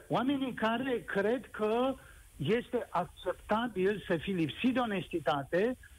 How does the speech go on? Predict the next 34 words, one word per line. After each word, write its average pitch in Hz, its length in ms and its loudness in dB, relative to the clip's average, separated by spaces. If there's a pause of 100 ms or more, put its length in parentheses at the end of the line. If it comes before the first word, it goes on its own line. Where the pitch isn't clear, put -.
(120)
să 160 80 2
bagi 202 340 -2
mâna 233 340 0
în - 180 -10
buzunarul 180 420 0
cuiva. 156 420 -4 (1160)
Asta 202 340 -2
este, 208 600 0
asta 185 260 -2
este 180 220 0
șocant 160 640 0
din 156 140 0
punct 165 180 -2
de 175 60 2
vedere 151 240 0
etic, 127 340 -2 (280)
iar 156 260 0
politic, 202 480 0
dacă 139 300 -2
domnul 240 380 -2
Iohannis 208 560 -2 (460)
vrea 185 380 0
o 247 160 2
Românie 214 520 0
educată, 185 880 0
trebuie 247 340 0
să 233 80 -2
pună 240 220 -2
piciorul 226 300 0
în 208 60 -2
prag, 214 260 -2
pentru 196 240 0
că, 202 100 0
repet, 196 420 2